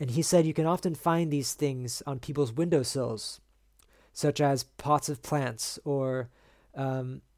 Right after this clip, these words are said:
or even s-, things like a, a, the flag of a country where they come from, that these symbols that people often use to decorate their homes with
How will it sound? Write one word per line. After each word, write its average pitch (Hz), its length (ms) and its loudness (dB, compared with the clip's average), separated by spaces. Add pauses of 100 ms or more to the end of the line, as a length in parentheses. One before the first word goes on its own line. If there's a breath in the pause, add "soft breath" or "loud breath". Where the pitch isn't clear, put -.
(460)
or 165 100 4
even 170 320 4
s-, - 140 -10
things 156 320 -2
like 143 180 2
a, 139 240 -2 (100)
a, 151 120 -6 (240)
the 135 120 -8
flag 147 380 2
of 131 80 0
a 135 60 -2
country 147 400 -4
where 131 100 -2
they 127 140 -2
come 156 240 -4
from, 120 320 -6 (760)
that 139 160 -2
these 160 180 2
symbols 175 440 2
that 139 180 0 (160)
people 165 340 0
often 143 640 0
use 156 240 4
to 135 120 0
decorate 160 460 4
their 143 120 2
homes 151 320 -2
with 131 300 -4